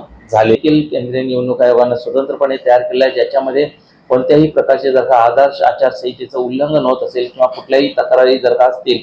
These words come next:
तर ते लॅटिट्यूड, लॉन्जिट्यूड त्याच्यामध्ये ऑटोमॅटिक येतं, त्याचा फोटो येतो आणि त्याच्या पद्धतीनं स्वतंत्रपणे ते पोस्ट करू शकतात आणि जेणेकरून त्याचं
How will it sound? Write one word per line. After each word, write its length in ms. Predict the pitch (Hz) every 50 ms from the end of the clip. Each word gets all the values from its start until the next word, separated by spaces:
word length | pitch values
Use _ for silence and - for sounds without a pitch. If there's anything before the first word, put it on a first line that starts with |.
| - - - _ _ _
तर 80 | - 120
ते 220 | - - 131 131
लॅटिट्यूड, 440 | 127 120 117 - 143 135 147 143 139
लॉन्जिट्यूड 600 | 139 135 127 123 120 131 - - 135 135 131 131
त्याच्यामध्ये 460 | - 120 120 - 131 127 131 123 131
ऑटोमॅटिक 640 | 123 123 120 120 - 147 135 135 127 - 143 127 127
येतं, 200 | 123 123 135 139
त्याचा 260 | 127 123 117 127 123
फोटो 380 | - - 123 123 120 151 139 131
येतो 320 | 127 - - 143 147 -
आणि 240 | - 123 123 131 123
त्याच्या 300 | - 120 120 - 135 120
पद्धतीनं 440 | - 123 - - - 123 127 160 - - - - - _ _ _ -
स्वतंत्रपणे 600 | - - - 131 131 131 127 - - 127 139 -
ते 420 | - - 135 143 147 - - - -
पोस्ट 280 | 127 139 - - - -
करू 140 | 135 135 127
शकतात 440 | - 117 101 - 143 147 156 156
आणि 160 | - 123 123 -
जेणेकरून 560 | 117 117 127 131 123 123 127 139 156 160 151
त्याचं 420 | 147 117 - - 185 185 175 -